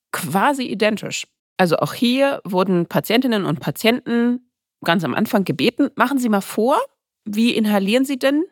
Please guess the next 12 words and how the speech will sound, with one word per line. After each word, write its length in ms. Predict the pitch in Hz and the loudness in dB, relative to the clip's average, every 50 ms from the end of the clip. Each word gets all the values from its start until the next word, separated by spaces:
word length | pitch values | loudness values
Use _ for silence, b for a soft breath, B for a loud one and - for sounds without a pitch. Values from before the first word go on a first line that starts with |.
| _ _ _ _ - | _ _ _ _ -2
Ja, 160 | 175 175 226 | 0 2 2
benutzen 480 | 247 226 202 214 269 - - - 285 269 | 2 2 0 0 -2 -2 -2 -2 -2 0
Sie 140 | 254 254 | 0 0
mal 220 | 254 254 262 277 - - | 0 2 0 0 0 -2
Ihr 280 | 226 233 233 233 226 - _ _ _ _ _ _ | -2 0 0 0 -2 -6 _ _ _ _ _ _
Dosiererosol 1040 | - - 214 202 180 196 247 285 - - - 247 240 247 240 220 220 226 262 294 320 | -2 0 2 2 2 2 2 2 2 0 -2 -2 0 0 0 2 2 0 0 0 -2
oder 340 | - - 175 175 180 180 - | -4 -2 0 0 0 0 0
Ihren 280 | - 180 170 170 170 180 B B B B B B | -2 -2 -2 -2 -2 -4 B B B B B B
Pulverisator, 840 | - - 202 185 190 180 175 165 175 214 320 - - - 302 302 285 | 0 0 2 2 2 0 2 0 0 0 -2 -4 -4 -2 0 0 0
was 120 | 220 214 - | 0 -2 -4
auch 120 | 208 - | -2 -4
immer. 320 | - - 254 277 311 359 | -2 0 2 2 2 0